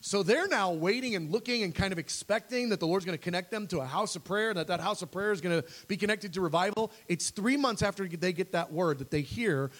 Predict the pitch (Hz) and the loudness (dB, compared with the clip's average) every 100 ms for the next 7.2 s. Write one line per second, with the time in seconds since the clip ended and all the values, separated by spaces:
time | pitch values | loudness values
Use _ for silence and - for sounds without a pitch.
0 | - 139 170 180 160 202 311 - 254 262 | -10 -2 -2 0 0 0 -2 -2 2 2
1 | 247 170 135 127 120 170 170 165 165 170 | 2 0 -2 -4 0 2 4 4 2 -2
2 | - - 151 196 214 185 214 180 165 202 | -8 -8 -2 0 0 0 0 0 0 2
3 | 180 151 151 151 147 151 175 135 - - | 2 2 2 0 0 2 2 0 -6 -16
4 | - - - - - 139 196 214 - 285 | -20 -20 -20 -20 -10 2 2 2 0 0
5 | 247 185 165 147 147 156 175 185 240 196 | 2 0 0 -2 -2 0 0 0 -2 -2
6 | 196 185 151 165 147 - 220 226 - 143 | -2 -2 0 2 2 0 0 0 0 -2
7 | 107 - | -4 -18